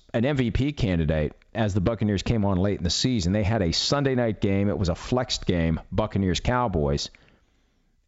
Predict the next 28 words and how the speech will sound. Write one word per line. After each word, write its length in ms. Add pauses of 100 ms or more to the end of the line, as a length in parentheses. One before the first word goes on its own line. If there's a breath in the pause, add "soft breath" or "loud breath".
And 320 (320)
if 140
that 220
game 200
goes 220
Tampa's 380
way, 300
who 120
knows 260
what 140
happens 260
with 80
the 60
Bucs 300
in 60
twenty 240
sixteen 640
and 240
beyond. 460 (1400)
The 80
big 240
thing 180
with 160
Winston, 580
as 200
we've 180
said 260
before, 540